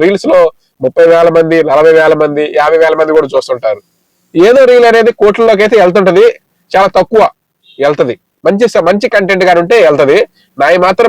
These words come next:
మాక్సిమం అన్ని వన్ మిలియన్ రీల్సే ఇంచుమించు ఒక ముప్పై ఐదు రీల్ దాకా ఉన్నాయి. ఇప్పుడు అర్థమైందా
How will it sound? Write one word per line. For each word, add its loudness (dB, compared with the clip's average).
మాక్సిమం 0
అన్ని 0
వన్ 0
మిలియన్ 2
రీల్సే 0
ఇంచుమించు -2
ఒక 0
ముప్పై -2
ఐదు 0
రీల్ 2
దాకా -2
ఉన్నాయి. 0
ఇప్పుడు -2
అర్థమైందా 0